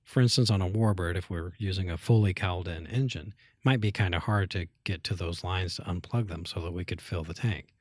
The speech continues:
unless you're using a fuel dot, which I'll talk about in a minute. Um, so in, in times like that where it's hard to get to those lines, uh, we'll run a third line out somewhere outside the cowl, uh, with a cap on it,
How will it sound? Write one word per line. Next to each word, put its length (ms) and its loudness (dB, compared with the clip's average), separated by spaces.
unless 260 2
you're 80 0
using 260 -4
a 40 -10
fuel 300 -2
dot, 260 -6
which 140 -8
I'll 100 -6
talk 220 -6
about 180 -4
in 120 -6
a 40 -4
minute. 220 -2
Um, 300 -8
so 260 2
in, 240 -4
in 160 -4
times 300 2
like 160 -6
that 240 0
where 100 -4
it's 140 -6
hard 220 -2
to 60 -4
get 160 -8
to 80 -6
those 220 -6
lines, 500 0
uh, 160 -4
we'll 220 -4
run 200 -2
a 60 -8
third 360 0
line 360 -10
out 440 -8
somewhere 440 -6
outside 340 -6
the 80 -6
cowl, 440 -4
uh, 180 -2
with 120 -6
a 60 -4
cap 380 -2
on 180 -8
it, 120 -16